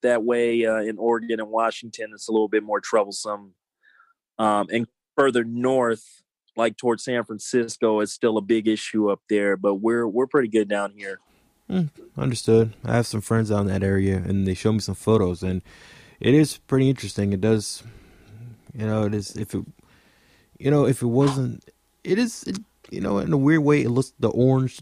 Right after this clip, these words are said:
Speaker 2: does look kinda cool, but for the reasons why, it's a pretty shitty reason why. So, all
Speaker 1: Yeah,
Speaker 2: right.
Speaker 1: from afar, it, it's definitely cool. Like, those, those photos I've seen from San Francisco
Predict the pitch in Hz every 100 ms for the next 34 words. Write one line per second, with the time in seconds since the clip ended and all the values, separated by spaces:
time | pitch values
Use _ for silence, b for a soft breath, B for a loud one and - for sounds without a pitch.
0 | 107 113 117 117 110 104 - 117 113 104
1 | - 101 95 107 110 95 92 95 98 92
2 | 90 - _ _ _ - 104 101 95 92
3 | - - 98 95 92 90 92 92 - 98
4 | b b b b b b b - 156 120
5 | - B B B B B - _ 147 139
6 | 127 156 135 240 247 156 160 156 - _
7 | _ 190 277 156 147 131 123 151 139 131
8 | 117 120 165 175 - 131 147 143 190 196
9 | 196 170 151 170 - 190 175 156 131 175
10 | 170 - 135 - - 180 - 185 180 175